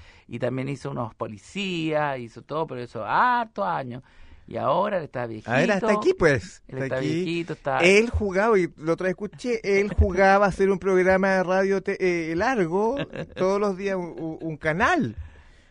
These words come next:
Speaker 2: ¿Y en qué estás ahora, Felipe?
Speaker 1: La gente que pregunta,
Speaker 2: Yéndome.
Speaker 1: sí.
Speaker 2: <laughs>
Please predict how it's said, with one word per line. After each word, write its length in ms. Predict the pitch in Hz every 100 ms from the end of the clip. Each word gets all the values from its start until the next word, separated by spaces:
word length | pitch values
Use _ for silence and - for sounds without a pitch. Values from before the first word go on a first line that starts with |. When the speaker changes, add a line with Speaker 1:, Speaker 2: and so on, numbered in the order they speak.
| _ 117
Speaker 2:
¿Y 220 | 156 156
en 80 | 180
qué 80 | 453
estás 260 | 480 370
ahora, 340 | 269 233 247 233
Felipe? 580 | 233 233 233 240 233 - - - - - - - - - - -
Speaker 1:
La 80 | 104
gente 380 | - 107 98 101
que 60 | 98
pregunta, 360 | 95 95 85
Speaker 2:
Yéndome. 280 | 73 107 101 110 -
Speaker 1:
sí. 80 | - - - -
Speaker 2:
<laughs> 180 | -